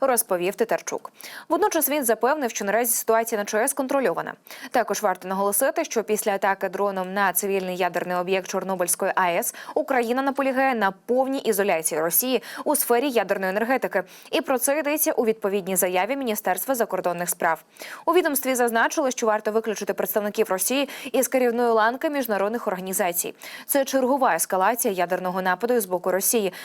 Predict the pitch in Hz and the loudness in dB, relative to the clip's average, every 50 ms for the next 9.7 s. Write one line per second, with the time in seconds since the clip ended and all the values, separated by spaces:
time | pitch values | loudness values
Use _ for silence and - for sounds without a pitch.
0 | - 269 - 226 214 - 208 208 214 214 - 247 220 196 - - 196 185 - 214 | -8 0 0 2 2 2 0 -2 -2 -2 2 0 0 0 0 -6 -10 -8 -6 -6
1 | 202 190 196 220 247 - 262 220 196 180 185 180 180 180 190 190 202 - 254 247 | -2 0 0 0 0 0 0 0 0 0 0 -2 -2 0 0 0 0 0 -2 -2
2 | 247 226 233 - - - - 285 302 233 - 214 214 220 226 277 269 - 226 196 | -2 -2 -4 -8 -14 -6 -2 -2 -2 0 2 4 4 4 4 2 0 0 0 0
3 | 175 185 196 190 190 190 190 202 185 180 185 208 220 - - 247 240 226 240 233 | 0 2 0 2 2 0 2 2 0 0 0 -4 -4 -2 0 0 2 2 0 0
4 | 233 233 - 165 165 - 175 170 165 - 185 180 180 185 170 147 - - 311 269 | -2 -2 -2 -2 -2 0 -2 -2 0 0 -2 -2 0 0 -2 -2 0 2 2 4
5 | 254 240 254 302 294 - - 339 320 - 285 269 226 214 233 240 247 262 285 285 | 4 4 2 2 0 0 -2 0 0 2 0 0 2 2 2 2 2 2 -2 0
6 | 233 214 190 180 185 180 185 185 185 185 180 185 175 202 220 214 - - 202 208 | 2 2 2 2 0 -4 -2 -2 -2 -2 -2 0 0 0 0 0 -2 0 2 2
7 | 196 190 190 185 185 185 190 190 190 185 196 180 - - 208 202 190 190 202 202 | 2 2 2 0 0 0 0 0 2 0 0 0 0 0 0 0 0 2 2 2
8 | 214 220 - 320 311 262 220 208 196 196 - 240 220 220 214 202 202 208 208 220 | 2 0 0 -2 -2 0 0 0 0 0 0 0 0 -2 -2 0 -2 0 0 0
9 | 220 - 311 311 294 - 226 208 214 214 - - 285 254 | 0 0 -2 -2 -2 -2 -2 -2 0 0 0 2 0 0